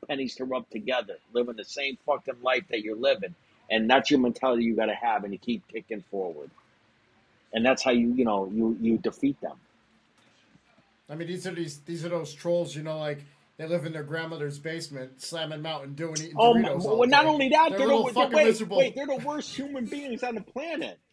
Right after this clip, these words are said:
Speaker 1: I mean, if, if the people that you've seen that were, like, you know, doing the, the keyboard shit, they're the worst fucking people that, that exist.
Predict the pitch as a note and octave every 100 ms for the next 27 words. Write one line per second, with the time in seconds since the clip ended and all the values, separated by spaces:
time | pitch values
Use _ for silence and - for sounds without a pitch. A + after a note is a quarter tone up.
0 | _ E3+ F3+ G3 F3+ E3+ _ - F3+ -
1 | F#3+ - F3+ - B3+ C4+ B3 G3 F#3+ E3+
2 | D#3 - A3+ A3 F#3+ D#3 C#3+ C#3+ C#3 B2+
3 | A2+ - _ _ _ C3+ B2 A2 G2 -
4 | D3 D#3+ C3+ - _ - - - E3+ F3
5 | F#3+ F3 G#3+ G3 - _ _ _ _ _
6 | - A3 A#3 G3 E3+ G#3+ G#3 - - G3
7 | F#3 G3 D#3+ F3+ G#3 G3 C3 B2+ B2+ _
8 | _ _ C#3 C3+ A#2+ D#3 C3+ G2+ G#3+ E3+
9 | - -